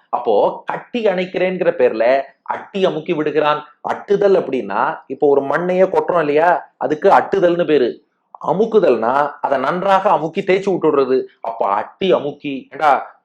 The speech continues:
புழுதியெல்லாம் என் மேல பூசறதுக்காடா இடுப்புல எடுத்துன்னு வந்த? அப்படி அட்டி என் மேல எல்லாத்தையும் கொட்டி அமுக்கி ஒரு தடவை அப்படியே ஒரு தேய் தேய்ச்சு எல்லா புழுதியும் என் மீது படிந்து விடும்படியாக பண்ணிட்டு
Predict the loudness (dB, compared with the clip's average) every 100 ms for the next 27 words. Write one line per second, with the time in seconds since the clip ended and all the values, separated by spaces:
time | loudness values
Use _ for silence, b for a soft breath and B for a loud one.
0 | -10 -4 -2 0 2 0 -2 -2 0 2
1 | 0 -2 -4 -2 0 2 0 -2 0 0
2 | 0 -6 -2 0 2 0 -4 -10 -4 0
3 | 4 4 2 -2 -4 -2 -2 0 2 6
4 | 6 6 2 -4 -2 -2 -2 -10 -8 -8
5 | -10 _ -8 -6 -4 -6 -8 -8 -8 -4
6 | -4 -2 0 0 0 -2 0 2 0 0
7 | -4 -2 -2 -4 -6 -6 -6 -6 b -2
8 | 2 2 2 0 -4 -4 -4 0 -2 -2
9 | -4 -4 -2 -2 -2 -2 0 0 0 0
10 | -2 0 0 -2 -4 -6 -6 2